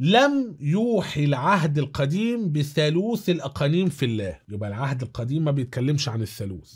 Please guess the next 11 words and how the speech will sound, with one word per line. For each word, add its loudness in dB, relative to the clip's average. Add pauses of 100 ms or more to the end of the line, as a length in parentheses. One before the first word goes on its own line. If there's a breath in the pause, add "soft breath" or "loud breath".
(220)
لكنه 2 (160)
مهد 2
لهذا 2
الوحي 0 (180)
بطرق 6
مختلفة، 2 (240)
مواضيع 2
الروح 0
والحكمة -2
وأبوة 0
الله 2